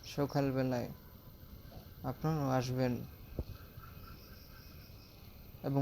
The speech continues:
কমেন্ট করে জানিয়ে দিবেন এই জায়গাটা কেমন হয়েছে। এই যে দেখেন আমার চাচ-, ছোট চা-, আমার চাচতুল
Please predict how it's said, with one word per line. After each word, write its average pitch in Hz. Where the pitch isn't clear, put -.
কমেন্ট 151
করে 143
জানিয়ে 135
দিবেন 127
এই 131
জায়গাটা 127
কেমন 127
হয়েছে। 127
এই 143
যে 147
দেখেন 143
আমার 135
চাচ-, 131
ছোট 135
চা-, -
আমার 135
চাচতুল 131